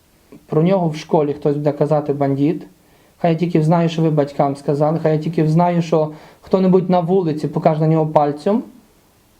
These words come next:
я їхнім, їхнім батькам нічого не скажу, а от до ваших піду всіх і скажу, що ви крадете. Мені повірять, як ксьондзові,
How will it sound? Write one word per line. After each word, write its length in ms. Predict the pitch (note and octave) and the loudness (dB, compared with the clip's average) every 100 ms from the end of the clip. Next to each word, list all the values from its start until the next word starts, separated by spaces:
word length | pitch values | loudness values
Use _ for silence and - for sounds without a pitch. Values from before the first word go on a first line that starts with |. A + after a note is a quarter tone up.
| _ _ - | _ _ -2
я 300 | E3 F3 D#3 - _ _ | 0 0 -2 -12 _ _
їхнім, 640 | D3+ D#3+ G#3+ G#3+ F3 D#3+ D3 - | 0 2 2 0 -2 -2 -4 -2
їхнім 340 | E3 F#3+ F#3 E3 | 0 0 2 0
батькам 360 | D#3 D#3 F3 | 0 0 2
нічого 260 | D3+ D3+ C4+ | 2 2 0
не 80 | G3 | 0
скажу, 400 | - C#3+ B2+ - - - - | 0 -2 -4 -10 -18 -20 -6
а 60 | - | -2
от 200 | F3 E3 | 0 2
до 100 | E3+ | 2
ваших 320 | G3+ A3+ F#3 | 2 0 -2
піду 260 | E3+ E3 E3 | 0 2 2
всіх 280 | - G#3+ F3+ | 2 0 0
і 60 | |
скажу, 220 | D3+ E3 | -2 -2
що 120 | E3 D#3+ | 0 -2
ви 80 | |
крадете. 440 | D#3 E3 D#3 C3+ C3+ | 0 0 0 0 0
Мені 140 | D#3 | 0
повірять, 420 | F#3+ A3 D#3 B2+ | 2 2 2 0
як 120 | C3+ - | -6 -10
ксьондзові, 400 | C#3 C3 C#3 | -10 -8 -10